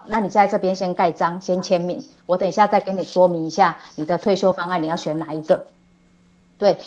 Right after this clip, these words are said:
也就是说，为什么你都没有去正视你的退休，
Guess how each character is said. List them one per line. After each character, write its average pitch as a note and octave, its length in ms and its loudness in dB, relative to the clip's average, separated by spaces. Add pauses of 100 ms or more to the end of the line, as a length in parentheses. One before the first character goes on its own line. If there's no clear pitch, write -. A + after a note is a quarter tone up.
(120)
也 A3+ 100 8
就 F#4 160 8
是 G4 60 2
说， F#4+ 160 10
为 G4 100 10
什 C#4+ 160 6
么 G3+ 160 8
你 F#3 140 2
都 B3+ 160 6
没 C#4 80 8
有 B3 100 6
去 B3+ 160 0
正 B3+ 240 4
视 A#3+ 160 -2
你 E3+ 140 -4
的 E3+ 120 -6
退 G3+ 240 -2
休， F#3 320 -2